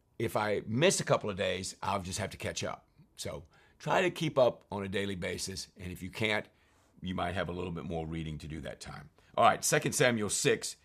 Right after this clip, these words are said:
twelve to twenty-three. Now, King David was told in verse twelve, "The Lord has blessed the household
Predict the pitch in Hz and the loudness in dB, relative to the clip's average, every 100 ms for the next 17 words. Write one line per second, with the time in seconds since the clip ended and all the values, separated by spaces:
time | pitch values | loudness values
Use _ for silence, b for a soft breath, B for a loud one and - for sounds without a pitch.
0 | b b - 120 117 90 - 117 101 87 | b b 0 4 4 0 -4 -2 0 -2
1 | - 104 90 82 80 _ B B B B | -2 -2 0 -2 -8 _ B B B B
2 | B B - 104 110 143 135 127 135 113 | B B 4 6 6 4 4 4 4 2
3 | 107 - 123 113 98 104 98 120 113 92 | -4 2 2 4 0 -2 -2 2 2 2
4 | 98 113 127 98 82 113 113 101 117 120 | 2 4 4 2 0 0 0 0 2 4
5 | 120 104 98 | 4 2 0